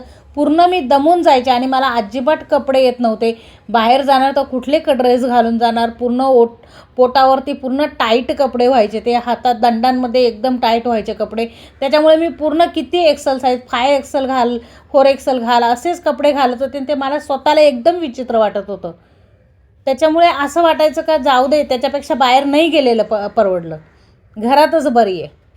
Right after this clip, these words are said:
पूर्ण डिमोटिवेट झाले होते मी. परंतु Facebookवर मी एकदा रील बघितली दुर्गा हर्बलची. दुर्गा हर्बल, अ, पावडर जी आहे ती मी रील अशी स्क्रोल करत होते, तेव्हा मला Facebookवरती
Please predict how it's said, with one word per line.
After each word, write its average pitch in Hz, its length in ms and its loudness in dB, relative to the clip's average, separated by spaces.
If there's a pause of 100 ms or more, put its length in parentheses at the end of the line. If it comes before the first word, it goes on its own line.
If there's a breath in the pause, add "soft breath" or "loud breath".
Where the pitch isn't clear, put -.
पूर्ण 320 360 2
डिमोटिवेट 349 540 2
झाले 277 260 0
होते 214 180 -4
मी. 175 160 -12 (760 soft breath)
परंतु 311 300 0 (120)
Facebookवर 339 580 2
मी 349 140 -2
एकदा 285 320 2
रील 277 260 0
बघितली 226 520 -2
दुर्गा 233 400 0
हर्बलची. 180 480 -6 (600)
दुर्गा 254 340 2
हर्बल, 262 460 -2
अ, 233 520 2
पावडर 233 460 0 (260)
जी 240 100 0
आहे 214 220 -2
ती 254 100 -12
मी 277 200 -4
रील 285 220 -2
अशी 269 260 -2
स्क्रोल 269 380 -2
करत 277 280 -2
होते, 262 320 -6 (280 loud breath)
तेव्हा 262 200 4
मला 262 220 0 (120)
Facebookवरती 285 1000 0